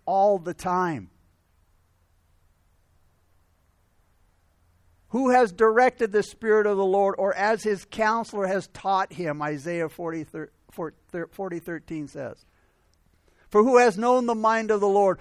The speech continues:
or who has become his counselor, Rom-, uh, Romans eleven thirty-four says. It is better to trust in the Lord than to put confidence in man. It is better to trust in the Lord than to put confidence in princes.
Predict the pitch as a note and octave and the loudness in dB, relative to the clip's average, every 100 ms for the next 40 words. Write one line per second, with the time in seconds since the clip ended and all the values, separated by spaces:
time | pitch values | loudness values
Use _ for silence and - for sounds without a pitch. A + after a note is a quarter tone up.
0 | - G3 A3+ B3 A#3+ - A3 - A#3 G#3 | -4 -4 2 4 2 -2 -8 0 0 0
1 | A3 B3 - - A#3+ C#4+ C4+ B3+ G3+ D#3 | -4 -6 -8 -6 -2 -2 -4 -2 0 0
2 | - - F3 G3 F3+ - E3+ E3 G3 F#3+ | -4 -10 -4 -4 -6 -4 -4 -2 -4 -4
3 | E3+ E3+ E3+ D#3+ D3+ E3+ D3+ C#3+ D3+ C3 | -6 -2 -2 -2 -8 -10 -8 -10 -10 -12
4 | A#2 - G2 F2 _ _ _ _ _ _ | -12 -16 -16 -18 _ _ _ _ _ _
5 | _ _ _ _ _ _ _ _ _ _ | _ _ _ _ _ _ _ _ _ _
6 | _ _ G#3 A3 E3 D#3+ B3+ B3 A3+ A3 | _ _ -2 -2 -2 4 4 4 0 -2
7 | C4 B3+ - A#3 A3 G#3 A#3+ A#3 A3 G#3 | 0 0 0 -4 0 2 4 2 0 -4
8 | - A3 - A3 A#3 A3+ A#3 G3+ G#3 F#3+ | -2 -4 -2 -2 -2 -2 -8 -8 -10 -6
9 | A3+ A3+ G#3+ F#3 F3+ F3+ A#3 A3+ G3 F#3 | -4 -4 -4 -6 -6 -2 0 0 -2 -4
10 | - A#3 G#3 G3+ G3 G#3+ G#3+ G3+ F#3+ F#3 | -4 -4 -4 -6 -2 -2 -2 -6 -8 -10
11 | - G#3 G#3 G#3 F#3 F#3 E3 G3 G3+ - | -6 -4 -4 -6 -8 -10 -10 -12 -12 -10
12 | F#3 D3+ - | -8 -8 -12